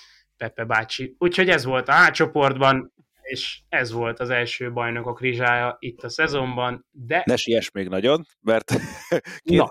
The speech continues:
Speaker 2: három dolog jutott eszembe. Az egyik, hogy ugye a lisszaboni oroszlánok az a Celticnek a másik megdöntős csapata volt, amelyik meg is nyerte egyébként a maga megdöntőjét annak idején az Interrel szemben. Ugye az három évvel korábban volt, mint a Feyenoord elleni döntő.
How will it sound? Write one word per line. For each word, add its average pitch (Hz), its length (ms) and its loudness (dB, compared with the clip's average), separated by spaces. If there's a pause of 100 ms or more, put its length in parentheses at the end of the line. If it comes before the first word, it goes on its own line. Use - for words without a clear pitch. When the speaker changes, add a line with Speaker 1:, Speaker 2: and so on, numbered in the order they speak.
Speaker 2:
három 139 340 -2
dolog 95 180 -6
jutott 92 220 -12
eszembe. 113 260 -4
Az 107 80 2
egyik, 113 260 0
hogy 101 140 0
ugye 98 260 4
a 104 100 2
lisszaboni 101 480 2
oroszlánok 98 540 2
az 98 120 4
a 98 40 0
Celticnek 101 460 0
a 98 40 2
másik 98 340 -4
megdöntős 92 440 -4
csapata 92 380 -2
volt, 98 220 0
amelyik 95 320 0 (120)
meg 104 200 -2
is 95 120 -6
nyerte 95 280 -2
egyébként 90 360 -4
a 92 40 0
maga 90 160 0
megdöntőjét 90 500 -2
annak 90 260 -2
idején 92 220 0
az 87 100 -2
Interrel 92 440 0
szemben. 104 460 0 (380)
Ugye - 120 0
az 90 220 2
három 92 260 -2
évvel 90 180 -2
korábban 90 420 -2
volt, 87 120 -2
mint - 140 -10
a - 40 -2
Feyenoord 98 400 0
elleni 107 240 2
döntő. 113 380 0